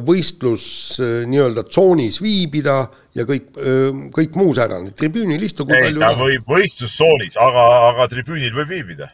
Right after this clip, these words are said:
Speaker 1: Jaa, tribüünil võib, ongi. Aga seal on täpselt,
Speaker 2: Aga
Speaker 1: et
Speaker 2: ta oli
Speaker 1: ke-,
Speaker 2: ka tribüünil. Aga ta oli ka tribüünil.
Speaker 1: Ei, oot, oot, oot, oot. See, äh, see oli dopingu, äh, värk, eks. Aga kui treener on kõrvaldatud, äh, võistlustel,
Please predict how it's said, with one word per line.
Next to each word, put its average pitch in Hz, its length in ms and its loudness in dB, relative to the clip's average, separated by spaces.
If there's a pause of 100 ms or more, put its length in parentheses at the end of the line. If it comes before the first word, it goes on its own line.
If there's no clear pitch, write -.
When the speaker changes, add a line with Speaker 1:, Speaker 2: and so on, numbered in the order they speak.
(120)
Speaker 1:
Jaa, 165 240 0
tribüünil 185 560 0
võib, 127 300 2
ongi. 175 320 0 (160)
Aga 135 180 0
seal 196 240 0
on 131 160 0
täpselt, 156 400 -2
Speaker 2:
Aga 143 60 2
Speaker 1:
et 131 60 0
Speaker 2:
ta 123 100 2
oli 175 80 2
Speaker 1:
ke-, 202 80 -2
Speaker 2:
ka 196 80 -6
tribüünil. 110 400 -10 (960)
Aga 90 80 -14
ta 143 80 4
oli 175 140 0
ka 226 100 -2
tribüünil. 143 240 -2
Speaker 1:
Ei, - 320 0
oot, 175 160 2
oot, 196 160 -2
oot, - 80 -14
oot. - 180 -20 (560)
See, 196 220 -2
äh, 139 340 4
see 190 140 0
oli 165 260 0
dopingu, 104 640 -2 (320)
äh, 113 340 -2
värk, 127 400 -6
eks. - 140 -20 (180)
Aga 139 240 0
kui 190 400 0
treener 160 640 -2
on 156 400 0
kõrvaldatud, 165 880 -2 (760)
äh, 113 920 0
võistlustel, 135 560 -4